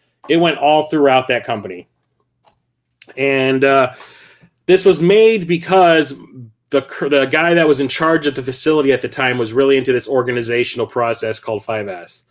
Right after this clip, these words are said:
which, uh, he stole from Japan. This is something that's used all throughout Japan, especially in Toyota, which we heard about ad nauseum all the time. And it's organizational steps, five S's, and each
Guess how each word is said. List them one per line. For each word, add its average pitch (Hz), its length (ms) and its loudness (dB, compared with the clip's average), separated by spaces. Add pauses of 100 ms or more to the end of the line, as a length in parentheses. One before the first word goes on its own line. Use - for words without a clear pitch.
(420)
which, 120 200 -8
uh, 123 180 0
he 127 180 -6
stole 139 340 2
from 147 160 0
Japan. 127 560 -4 (800)
This 123 120 -10
is 120 80 -8
something 139 240 0
that's 127 200 -2
used 131 220 -2
all 139 320 0
throughout 135 280 0
Japan, 120 300 -6
especially 135 600 -2
in 123 140 -4
Toyota, 127 580 0
which 113 380 -6
we 113 180 -6
heard 120 240 -4
about 123 340 -4 (480)
ad 120 220 -6
nauseum 120 600 -6
all 104 180 -8
the 123 80 -6
time. 113 340 -8 (920)
And 135 300 0
it's 135 200 0
organizational 151 800 0
steps, 139 460 -2
five 151 760 -2 (140)
S's, 113 760 -6 (680)
and 139 140 -2
each 139 440 -4